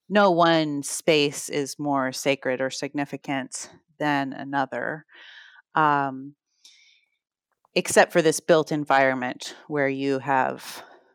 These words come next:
where you come to do your rituals. Um, and I think that that idea of the lineal temple is really helpful in talking about the Mormon Trail, because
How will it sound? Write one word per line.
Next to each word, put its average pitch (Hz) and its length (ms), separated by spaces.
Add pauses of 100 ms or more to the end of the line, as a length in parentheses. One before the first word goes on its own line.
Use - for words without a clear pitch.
(160)
where 165 140
you 143 120
come 143 240
to 147 160
do 135 120
your 127 180
rituals. 131 720 (600)
Um, 147 520 (440)
and 196 120
I 196 100
think 226 260
that 190 220
that 160 420
idea 175 400
of 151 80
the 165 100
lineal 156 380
temple 160 720
is 160 300
really 151 240
helpful 151 840 (100)
in 160 140
talking 160 360
about 143 260
the 147 80
Mormon 143 300
Trail, 160 460
because 151 800